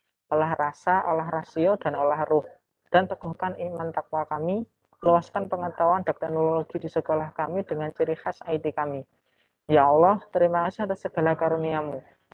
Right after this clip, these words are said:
Rahmati kami, ampunilah kami, serta berkailah hidup kami, orang tua kami, guru kami, agar kami mampu menggapai kebahagiaan hidup di dunia dan di akhirat kami.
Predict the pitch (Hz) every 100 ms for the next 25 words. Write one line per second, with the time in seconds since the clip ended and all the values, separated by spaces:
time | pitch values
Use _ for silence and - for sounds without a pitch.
0 | _ 165 165 175 165 165 165 156 196 220
1 | - 180 170 165 165 165 - 160 170 208
2 | 214 _ _ _ - 180 202 180 160 165
3 | 165 165 170 160 - 151 156 190 214 -
4 | 175 170 170 170 160 156 160 180 214 -
5 | _ - _ _ - 156 156 160 160 196
6 | 202 - 156 - 165 208 196 185 196 185
7 | 143 143 175 185 - 160 151 - 147 151
8 | - 190 - - - 165 170 156 139 147
9 | 151 151 - 139 139 135